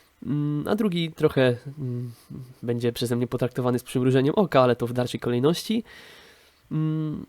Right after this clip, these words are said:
no i artykuł na stronie dwutygodnika jest autorstwa Ewy Drygalskiej pod tytułem Kolekcjonując internet.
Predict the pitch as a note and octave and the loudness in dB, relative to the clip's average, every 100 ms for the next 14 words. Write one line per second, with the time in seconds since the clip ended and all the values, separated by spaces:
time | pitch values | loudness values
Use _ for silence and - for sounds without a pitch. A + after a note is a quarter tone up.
0 | - F3+ C#4 C4 E3+ G#3+ - F#3+ E3 - | 2 6 6 6 2 2 2 2 2 2
1 | E3+ D#3+ D#3 C#3 D3+ C#3+ C3 E3 E3+ D#3+ | 4 4 4 0 0 2 2 0 2 4
2 | D#3 _ _ - C3+ D3 D3+ D3 - C#3+ | 2 _ _ -6 0 2 4 2 2 2
3 | C#3 D3+ - E3 D3+ C#3+ C#3+ C#3 A#2 A2+ | 2 0 0 2 4 2 2 4 2 -2
4 | - B2+ C#3 - - - C3 B2+ B2 B2 | 0 0 0 -2 -8 -6 -2 0 0 -2
5 | _ _ - D#3+ D#3+ - D3 D3 D3 D3 | _ _ 0 4 4 4 4 6 4 2
6 | C#3 C3 A2+ A#2 C3 - | 0 2 2 2 2 -2